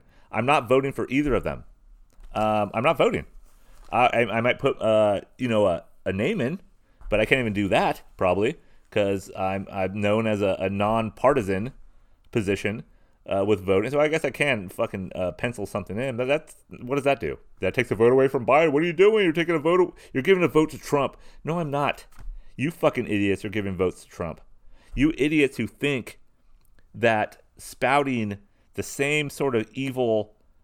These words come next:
rhetoric about conservatives that they're giving back to you, or the sort of right-wing nuts and the left-wing nuts, you think that's good? Is that a good, that's not a good thing at all.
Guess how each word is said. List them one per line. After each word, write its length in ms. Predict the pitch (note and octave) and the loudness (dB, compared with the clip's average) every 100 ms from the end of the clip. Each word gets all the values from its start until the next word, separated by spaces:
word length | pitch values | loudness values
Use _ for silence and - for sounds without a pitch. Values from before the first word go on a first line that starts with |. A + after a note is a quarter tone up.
| _ _ _ | _ _ _
rhetoric 600 | G2 B2+ C#3 G2 G2+ - - _ _ _ _ | 2 4 4 2 0 -12 -20 _ _ _ _
about 600 | - F#2+ B2+ D3 - - | -8 0 2 4 0 -10
conservatives 760 | A#2 G#2 D3+ E3+ G2 F#2+ A2 - _ _ | -10 0 0 2 0 0 -2 -16 _ _
that 140 | G2+ F#2+ | -4 0
they're 160 | B2 | -2
giving 360 | B2 B2+ B2+ A2 | 0 -2 -2 0
back 280 | A2 A2+ - | 2 0 -2
to 100 | G#2+ | -6
you, 460 | G#2 E3 B2+ C3 - | 0 2 4 2 -2
or 120 | G#2+ | -2
the 220 | G#2 G2+ | 0 -2
sort 240 | - B2+ | -2 -2
of 140 | G2+ F2+ | -2 0
right-wing 760 | G2+ A2 F#2 G#2 A#2 G#2+ G2+ F#2+ | 2 0 0 0 0 -2 -4 -8
nuts 460 | G#2+ F#2+ F#2 - - - - | -4 -2 -2 -8 -20 -20 -6
and 120 | G#2+ | -2
the 60 | |
left-wing 540 | F#2+ A2 - - G2 F2 | 2 2 2 -4 -4 -2
nuts, 300 | D#2+ G#2 - _ - | -4 -6 -12 _ -10
you 80 | B2 | -6
think 160 | F3 | -4
that's 180 | A3 C3+ | -4 -6
good? 380 | - G2 E3 A#3+ - - _ - - | -2 0 0 -4 -14 -20 _ -4 -2
Is 120 | - | 0
that 100 | C3 | -2
a 40 | F3 | -2
good, 220 | F#3+ G#3 | -4 -2
that's 160 | D3+ F#3+ | -2 -4
not 120 | A#3+ | -6
a 40 | |
good 240 | F3+ F#3+ F3+ | -4 -6 -4
thing 160 | F#3 | -6
at 80 | E3 | -6
all. 460 | - C3 E3 - | -6 -4 -4 -4